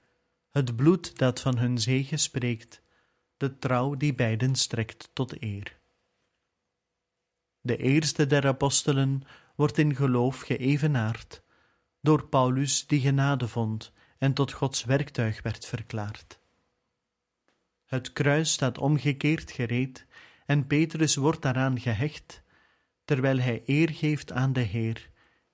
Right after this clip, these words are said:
indachtig wat hem is voorzegd. Sindsdien is Rome hoog geplaatst, met eerbiedwaardigheid bekleed, gegrondvest op zo heilig bloed,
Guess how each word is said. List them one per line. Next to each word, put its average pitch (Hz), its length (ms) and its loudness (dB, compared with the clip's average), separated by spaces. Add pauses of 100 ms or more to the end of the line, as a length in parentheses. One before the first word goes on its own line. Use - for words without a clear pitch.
(140)
indachtig 135 680 0
wat 139 200 -2
hem 135 240 -2
is - 440 -6
voorzegd. 113 760 -8 (2000)
Sindsdien 160 600 2
is 139 260 0
Rome 151 340 4
hoog 135 260 2
geplaatst, 113 720 -2 (380)
met 143 160 0
eerbiedwaardigheid 143 1120 2
bekleed, 110 640 -4 (680)
gegrondvest 160 880 2
op 143 140 -2
zo 139 180 2
heilig 131 460 0
bloed, 135 400 -4